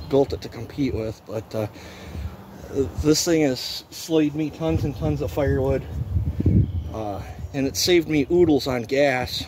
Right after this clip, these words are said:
uh, because it's really good on fuel. Uh, but th-, this stuff is rock hard, but, uh, you let me know what you guys think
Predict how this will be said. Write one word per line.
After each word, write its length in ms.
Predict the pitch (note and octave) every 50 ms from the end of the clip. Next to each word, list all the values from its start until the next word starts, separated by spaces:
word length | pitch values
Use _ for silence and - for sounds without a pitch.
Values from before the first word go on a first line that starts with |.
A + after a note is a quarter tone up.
| - - - A#2+
uh, 220 | A#2+ A#2 A2+ A2 G#2+ - - -
because 300 | - A2+ - C#3 A#2 -
it's 160 | A2+ G#2 C3+
really 180 | C#3+ C#3 C3 B2
good 180 | A2+ C3+ B2+ B2
on 140 | B2 A2+
fuel. 420 | G#2+ - - C3+ B2 A#2 A2+ A#2 - - - - - - - - - - - - - - - - - -
Uh, 240 | G2+ G2+ G2 F#2+ E2 D#2+ - - - - - - - - - - - - - - - - - -
but 160 | B2 A2+ A2 - - - -
th-, 120 | C#3 -
this 180 | - C#3 D3 -
stuff 420 | - E3+ D#3 C#3+ - - - - - - - - - - - - - - - -
is 240 | - C3 B2 - - - -
rock 280 | - D3 D3 D3 C#3+ -
hard, 260 | E3 D3+ D3+ C#3+ C3
but, 240 | - C3 C3 - -
uh, 200 | C3 B2 B2+ B2 - - - - - - - - - - - -
you 180 | D#3+ F3+ G3
let 220 | F#3+ F#3 F3+ E3+ E3+
me 160 | F3 F3 E3+
know 100 | E3 D#3+
what 260 | D#3+ D3+ C#3+ C3 -
you 80 | D#3+ D#3
guys 320 | D3+ C#3+ C#3 C3 C3+ -
think 280 | - C#3+ C#3 C3+ B2+